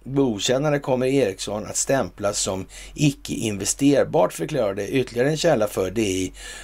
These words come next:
Då blir plötsligt prislappen för Ericsson väldigt mycket mindre, kan man misstänka då, va? För att inte säga kanske rent utav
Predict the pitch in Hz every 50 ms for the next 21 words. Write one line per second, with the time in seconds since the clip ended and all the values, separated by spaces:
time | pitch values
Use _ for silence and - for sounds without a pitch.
0 | - - - 117 127 131 139 151 156 147 143 143 139 135 127 131 151 - - 156
1 | 135 - - - - - 113 117 117 117 - - - 151 147 131 110 - - 120
2 | 127 143 147 - 147 151 147 165 165 160 143 113 101 95 113 107 107 113 123 139
3 | 131 110 95 92 92 - 139 143 160 165 156 160 143 123 123 139 165 196 202 202
4 | 196 190 180 180 180 180 180 175 131 107 - 104 104 98 - 90 82 76 67 65
5 | 71 - - - - - - - - - - - 123 123 113 110 117 113 - -
6 | - 107 104 104 - 110 - 110 101 101 110 110 107 101 95 - 98 98 101 98
7 | 92 82 69 - -